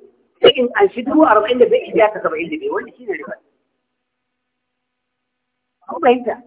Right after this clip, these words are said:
Amma da zan sai gare ka, in shafa wani in sai da ba ne. Ya kana kai in sai da maka saboda ni, saboda hakika ni na amshi arba'in da biyar ɗinka, kuma in na so biya saba'in da biyar ɗinka,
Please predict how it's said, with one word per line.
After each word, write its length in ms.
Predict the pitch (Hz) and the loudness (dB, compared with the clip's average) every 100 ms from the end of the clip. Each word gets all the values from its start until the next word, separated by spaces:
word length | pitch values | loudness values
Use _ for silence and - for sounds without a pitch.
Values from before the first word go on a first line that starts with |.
| _ _ _ _ _ _ _ _ 226 | _ _ _ _ _ _ _ _ 0
Amma 240 | 240 349 | 4 4
da 140 | 320 262 | 4 2
zan 140 | 294 | 2
sai 200 | - 247 | 4 4
gare 180 | 220 214 | 4 2
ka, 80 | 214 | 0
in 240 | 214 226 247 | -8 -4 2
shafa 220 | 262 440 | 2 6
wani 200 | 427 440 | 4 4
in 120 | 185 | 0
sai 100 | - | 0
da 120 | 180 - | 0 -2
ba 160 | - | -4
ne. 120 | 370 156 _ _ _ _ _ _ _ _ _ _ _ _ | -8 -12 _ _ _ _ _ _ _ _ _ _ _ _
Ya 260 | - 349 - | 0 0 2
kana 240 | 233 233 226 - | 2 2 -2 2
kai 180 | 339 370 | 2 2
in 160 | 233 226 | 0 2
sai 120 | 254 | 4
da 140 | 370 | 4
maka 180 | 370 453 - | 2 -4 -4
saboda 260 | 403 349 | -4 -4
ni, 160 | 170 - _ _ _ | -8 -10 _ _ _
saboda 300 | 254 247 - | 0 2 2
hakika 380 | - - 320 - 214 | 0 -2 -8 -6 -2
ni 100 | 214 | 2
na 100 | 277 | 2
amshi 160 | 254 - | 0 0
arba'in 320 | 240 196 190 | 2 2 -2
da 80 | 226 | -6
biyar 180 | - - | -12 -14
ɗinka, 280 | - - 220 214 226 - _ _ _ - | -12 2 2 2 -4 -20 _ _ _ -8
kuma 180 | 226 277 | -6 -4
in 180 | 277 269 | 0 0
na 80 | 269 277 | 0 -2
so 120 | 277 | 2
biya 180 | 269 202 | 4 2
saba'in 260 | 196 202 220 | 0 -2 0
da 60 | 202 | 0
biyar 200 | 160 156 | 0 -8
ɗinka, 240 | 160 - | -12 -14